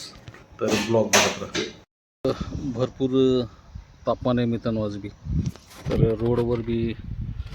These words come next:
<clears throat> भरपूर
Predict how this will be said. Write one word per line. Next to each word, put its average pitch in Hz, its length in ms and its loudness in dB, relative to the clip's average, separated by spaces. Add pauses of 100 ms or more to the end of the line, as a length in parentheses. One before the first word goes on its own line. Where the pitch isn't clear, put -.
(440)
<clears throat> - 1800 0
भरपूर 117 280 0